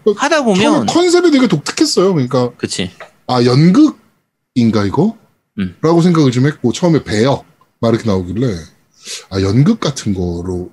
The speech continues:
Speaker 1: 컨셉을 잡은 건가?" 라고 하면서 플레이를 시작을 했고, 어, 전투를 해보고 깜짝 놀랐죠. "턴 타입이야?" <laughs> 그래서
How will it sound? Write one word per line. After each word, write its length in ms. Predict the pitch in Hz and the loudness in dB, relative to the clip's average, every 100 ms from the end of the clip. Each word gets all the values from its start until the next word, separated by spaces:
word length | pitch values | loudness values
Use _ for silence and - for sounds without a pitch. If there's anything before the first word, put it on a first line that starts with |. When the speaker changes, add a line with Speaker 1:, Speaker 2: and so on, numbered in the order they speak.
| _ | _
Speaker 1:
컨셉을 360 | 202 185 156 | -2 2 2
잡은 260 | 110 90 98 | 0 -4 -10
건가?" 400 | 85 87 165 226 - _ _ | -10 -6 -6 -6 -8 _ _
라고 220 | 135 156 | -2 2
하면서 240 | 175 143 127 | 2 2 0
플레이를 320 | 165 156 123 | 2 2 2
시작을 340 | - 156 135 | 0 -2 0
했고, 540 | 147 - 160 117 92 82 _ - - - - _ _ _ | -4 0 0 2 -2 -10 _ -20 -20 -20 -20 _ _ _
어, 420 | 139 135 135 127 120 | 0 4 4 4 2
전투를 500 | 160 214 262 320 302 | 2 2 4 4 4
해보고 180 | 247 220 | 2 0
깜짝 220 | 233 226 | 0 2
놀랐죠. 260 | 160 135 139 | 2 0 -6
"턴 220 | - 311 370 | -2 -2 0
타입이야?" 420 | 359 330 233 226 415 - - - | 2 4 4 4 0 -6 -16 -2
<laughs> 380 | - - - - | 0 0 -4 -4
그래서 300 | 285 - - | -4 -2 -4